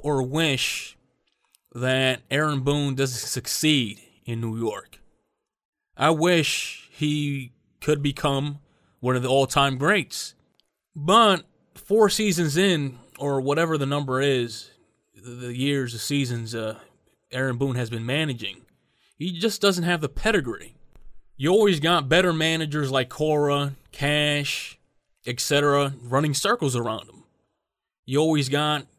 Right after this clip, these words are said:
teams trash-talking the Yankees, Yankees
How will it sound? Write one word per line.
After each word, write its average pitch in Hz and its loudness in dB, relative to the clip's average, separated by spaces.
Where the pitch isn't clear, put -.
teams 151 0
trash-talking 147 0
the 135 -2
Yankees, 139 -4
Yankees 143 -4